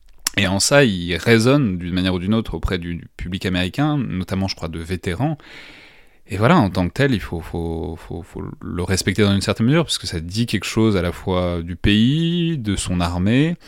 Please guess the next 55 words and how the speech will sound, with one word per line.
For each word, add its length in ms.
et 80
aussi 380
de 160
l'expérience 560
et 40
du 100
souvenir 440
de 80
la 140
guerre, 340
euh, 160
d'Irak 360
qui 180
circule 460
et 40
qui, 720
euh, 180
voilà, 240
enfin, 220
c'est, 200
c'est, 200
c'est, 240
c'est, 320
c'est, 160
c'est 240
un 60
phénomène 340
massif, 460
euh, 260
aux 60
États-Unis, 500
ces 160
vétérans 580
qui, 360
qui 120
ont 80
tous 260
été 340
marqués 320
au 60
fer 200
rouge 300
par 160
cette 160
guerre 220
de, 280
de 120
deux 100
mille 160
trois 320
et 80
après, 360
et 120
qui, 380
euh, 340